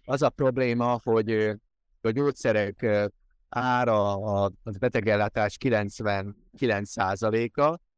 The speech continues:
és a maradék egy százalékon osztódik a, ö, osztozik a diagnosztika meg a döntéstámogatás. Márpedig, ugye tudjuk, hogy a, az, hogy egy daganatos beteg például sikeresen,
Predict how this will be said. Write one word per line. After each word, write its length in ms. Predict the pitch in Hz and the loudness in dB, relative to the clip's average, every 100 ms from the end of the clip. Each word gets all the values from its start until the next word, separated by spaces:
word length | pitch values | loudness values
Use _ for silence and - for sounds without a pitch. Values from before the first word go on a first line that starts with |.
| _ _ | _ _
és 140 | _ - | _ -6
a 60 | |
maradék 500 | 143 165 156 123 123 | 0 2 4 2 0
egy 160 | 147 147 | 0 -2
százalékon 880 | - 123 117 - 113 113 - 117 117 | 0 0 0 0 0 0 -2 -4 -2
osztódik 720 | 123 - - 104 101 113 - | -4 -4 -2 0 0 -2 2
a, 320 | 110 101 104 - - | 2 2 -4 -10 -16
ö, 180 | - 101 | -4 -4
osztozik 560 | 98 127 - 117 110 - | 0 -4 -2 -2 -2 -2
a 80 | |
diagnosztika 760 | 110 123 120 110 107 - 110 110 | -2 2 2 2 -4 -4 -4 -2
meg 180 | 104 101 | -2 0
a 80 | |
döntéstámogatás. 1200 | 101 110 101 101 - 101 95 95 92 85 87 90 - _ _ _ | 0 0 0 -4 -4 -4 -4 -2 -4 -2 -6 -6 -16 _ _ _
Márpedig, 720 | 139 151 175 139 113 123 - _ _ | -2 -2 0 0 0 -4 -8 _ _
ugye 180 | 117 123 | -2 0
tudjuk, 580 | 151 135 110 110 117 | 0 -2 -2 -2 -2
hogy 140 | - 113 | -4 0
a, 200 | 110 110 _ _ _ _ | 2 0 _ _ _ _
az, 240 | - 127 - | -2 0 0
hogy 160 | 131 | 0
egy 260 | 110 101 - | 2 2 -2
daganatos 640 | - 117 131 127 113 110 95 | -2 2 2 2 0 -2 -2
beteg 380 | 123 120 107 - | -2 0 -2 0
például 380 | 113 104 101 101 | -2 2 2 0
sikeresen, 760 | - 127 120 107 - 107 101 | -4 -2 0 0 -2 -4 -4